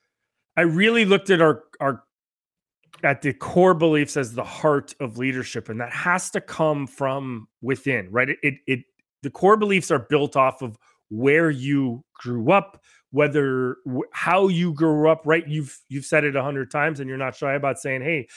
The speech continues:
I wasn't a good seventeen-year-old <laughs> necessarily. I was not in the right direction." Jay does too. He talks about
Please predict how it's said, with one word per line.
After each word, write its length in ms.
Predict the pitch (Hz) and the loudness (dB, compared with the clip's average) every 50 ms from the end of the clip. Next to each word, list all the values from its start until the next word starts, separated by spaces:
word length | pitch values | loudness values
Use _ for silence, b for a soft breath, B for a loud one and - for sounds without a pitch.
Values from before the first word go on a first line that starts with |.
| B B B B B B B - | B B B B B B B -2
I 80 | 131 156 | 0 2
wasn't 360 | 170 180 190 170 143 170 165 | 4 4 2 2 2 0 0
a 40 | 156 | 0
good 200 | 139 160 151 151 | 2 0 0 2
seventeen-year-old 920 | - 156 151 143 147 143 - - 147 147 147 139 - - - 226 175 139 - | 2 0 0 0 0 -4 -6 -6 -6 -6 -6 -8 -8 -6 -6 -6 -6 -6 -10
<laughs> 60 | - 202 | -12 -12
necessarily. 840 | 202 - - - 165 - - - 165 160 170 156 151 147 139 131 _ _ - - | -12 -12 -12 -12 -12 -10 -8 -6 -6 -6 -6 -6 -6 -6 -6 -8 _ _ -4 -2
I 80 | 147 151 | 0 0
was 180 | 151 147 131 | 0 0 0
not 220 | 143 151 147 151 156 | 2 2 2 2 2
in 80 | 151 | 0
the 100 | 151 151 | 0 0
right 200 | 143 139 139 131 | 2 2 0 0
direction." 440 | - 147 143 147 147 147 - 151 135 | -2 -2 0 0 0 -2 -6 -10 -8
Jay 220 | 120 127 135 131 | -6 -4 -2 -2
does 260 | 123 131 127 131 127 - | -2 -2 -4 -4 -6 -8
too. 260 | - - 190 175 170 | -6 -2 0 0 0
He 80 | 151 | -2
talks 280 | 139 - 151 139 - - | -2 -6 -10 -10 -12 -10
about 240 | 160 151 151 147 | -6 -4 -4 -4